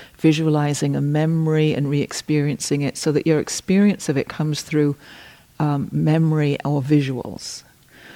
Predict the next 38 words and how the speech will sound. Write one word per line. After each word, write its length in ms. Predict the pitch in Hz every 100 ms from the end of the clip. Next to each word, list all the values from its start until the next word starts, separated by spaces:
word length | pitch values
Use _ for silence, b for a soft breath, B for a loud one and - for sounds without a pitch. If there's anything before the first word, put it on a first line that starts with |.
| B
So 300 | - - 143
picturing 420 | - - - 156
yourself 500 | 147 147 - 143 143
in 100 | 139
your 100 | 147
grandmother's 580 | 135 143 143 143 147 135
lap 300 | 139 139 -
and 80 | 151
her 100 | 143
singing 400 | - 143 139 147
to 140 | 156
you, 260 | 143 147 143
and 160 | 135 139
then 300 | 147 147 143
through 240 | - 151
that 360 | 143 147 147 151
you 60 |
get 200 | 143 143
the 60 | 143
feeling 360 | - 139 139
of 100 | 139
safety, 640 | - 127 131 - - 117 - B B
for 140 | -
instance, 520 | 113 - - - - -
something 360 | 156 131 -
like 240 | 123 107 -
that. 320 | 107 120 - _ B B B B B B
And 260 | 170 160 165
another 500 | 160 180 190 170 160 _ _ _ _ _
way 360 | 135 147 139 131
in 400 | - 139 131 123
for 140 | - 143
people 580 | 139 123 - 127 143 - B B B
is 220 | 165 151
a 40 |
sense, 720 | 151 - 180 165 - - - - 156
uh, 140 | 143 -
is, 180 | 147